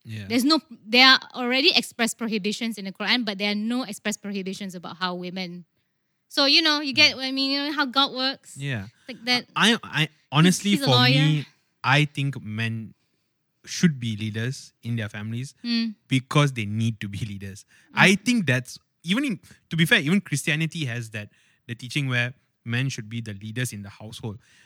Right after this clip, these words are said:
Speaker 1: But Christianity in the Bible is even more vague. Like, the on-, the verse that's always quoted is, "Wives, you have to be obedient to your husbands. Husbands, you have to be able to die for your wives." That, that's one of the most famous, like, in weddings they will say.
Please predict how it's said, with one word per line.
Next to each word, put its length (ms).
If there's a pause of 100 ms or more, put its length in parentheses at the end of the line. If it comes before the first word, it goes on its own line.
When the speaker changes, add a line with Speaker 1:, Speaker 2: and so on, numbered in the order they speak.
(120)
Speaker 1:
But 280
Christianity 600
in 100
the 60
Bible 220
is 140
even 260
more 460
vague. 320 (480)
Like, 300
the 140
on-, 280
the 380 (120)
verse 240
that's 180
always 420
quoted 280
is, 300 (240)
"Wives, 240
you 60
have 80
to 60
be 80
obedient 360
to 60
your 80
husbands. 360 (260)
Husbands, 360
you 40
have 80
to 60
be 240
able 160
to 80
die 220
for 120
your 120
wives." 340 (380)
That, 240
that's 180
one 100
of 60
the 60
most 220
famous, 420
like, 160
in 120
weddings 300
they 60
will 120
say. 220